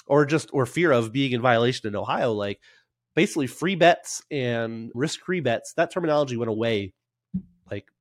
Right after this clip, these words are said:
Ohio launched New Year's Day. Like, that went away basically overnight. Like, there's some operators who kinda did, and then the A G A, American Gaming Association, also launched,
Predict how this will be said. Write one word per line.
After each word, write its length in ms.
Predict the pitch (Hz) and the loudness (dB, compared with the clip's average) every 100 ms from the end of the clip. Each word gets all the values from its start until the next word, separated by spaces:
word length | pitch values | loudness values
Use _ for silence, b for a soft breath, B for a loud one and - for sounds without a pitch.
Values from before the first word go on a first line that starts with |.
| _ - | _ -12
Ohio 260 | 123 139 156 | 2 4 6
launched 420 | 143 143 - - | 4 4 0 -4
New 80 | 135 | 0
Year's 220 | 131 - | 0 0
Day. 280 | 123 165 254 b b b b b _ - | 2 2 -2 b b b b b _ -4
Like, 120 | 123 | 2
that 140 | 170 | 6
went 140 | 185 156 | 8 8
away 400 | 135 139 123 117 | 8 8 8 4
basically 460 | 117 117 - 107 | -2 -4 -6 -4
overnight. 460 | 110 113 101 92 - _ _ b b b - | -2 -2 -2 -6 -10 _ _ b b b -6
Like, 140 | 123 | -2
there's 220 | 151 156 | 2 2
some 200 | - 151 | 4 6
operators 440 | 165 160 170 156 151 | 6 4 4 2 0
who 60 | 123 | -2
kinda 200 | 147 123 | -2 0
did, 240 | 147 147 | 0 0
and 80 | 123 | -2
then 120 | 113 | -4
the 120 | 107 | -2
A 140 | 120 123 | 0 0
G 200 | 120 120 | 2 2
A, 160 | 120 | 2
American 340 | 113 110 - 107 | 0 -2 -4 -6
Gaming 200 | 117 113 | -6 -6
Association, 720 | - 113 - 110 113 107 107 B B B B | -4 -4 -2 -4 -4 -6 -12 B B B B
also 320 | 117 - 117 | -2 0 0
launched, 540 | 110 110 110 - - | 2 2 2 -2 -12